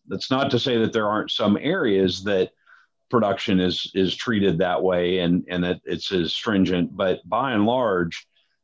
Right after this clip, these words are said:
it is much more stringent on a, on a construction site than it is, um, in a venue. Um, and especially in the, in the, you know, ongoing construction part of that,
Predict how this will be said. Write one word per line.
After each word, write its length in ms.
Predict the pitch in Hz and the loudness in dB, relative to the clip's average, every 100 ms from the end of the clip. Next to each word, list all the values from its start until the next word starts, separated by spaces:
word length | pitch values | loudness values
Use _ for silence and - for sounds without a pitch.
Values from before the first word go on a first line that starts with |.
| _ - | _ -2
it 120 | 101 | 2
is 160 | 95 107 | 2 2
much 260 | 117 113 | 2 2
more 200 | 123 113 | 2 2
stringent 500 | 110 120 110 98 101 | 0 0 2 2 0
on 300 | - 95 101 | 0 0 0
a, 280 | 92 87 85 - - | 0 -2 -4 -8 -6
on 120 | 95 | -4
a 60 | 87 | -2
construction 580 | 104 87 - 113 - 95 | -4 -4 -2 -2 0 -2
site 360 | - 95 - | 0 0 0
than 120 | 90 90 | 0 0
it 140 | 87 | 2
is, 500 | 87 85 80 - - | 0 0 -2 -8 -8
um, 520 | 90 87 82 80 82 - - - _ - | -4 -2 0 -2 -4 -8 -20 -20 _ -4
in 180 | 92 87 | 0 2
a 20 | |
venue. 420 | 95 95 69 - - _ - - - - _ - | 4 4 2 -2 -12 _ -20 -20 -20 -20 _ -2
Um, 560 | 95 82 78 78 - - _ - | 0 2 0 -2 -6 -14 _ -6
and 600 | 98 95 90 85 82 - - | -2 0 2 2 2 -2 -4
especially 640 | 92 - 123 120 127 101 | -2 0 0 0 0 2
in 160 | 95 92 | 4 4
the, 340 | 87 85 82 - | 2 0 -2 -2
in 160 | 90 90 | 2 2
the, 340 | 82 80 76 - _ | 2 0 -2 -8 _
you 140 | 90 85 | -4 -2
know, 120 | - | 0
ongoing 580 | 95 110 107 101 98 90 | 0 2 4 4 4 2
construction 680 | 98 87 - 147 - 98 | 2 -2 0 -2 0 0
part 220 | 92 90 85 | 0 0 0
of 80 | |
that, 340 | 78 85 87 | 0 0 -2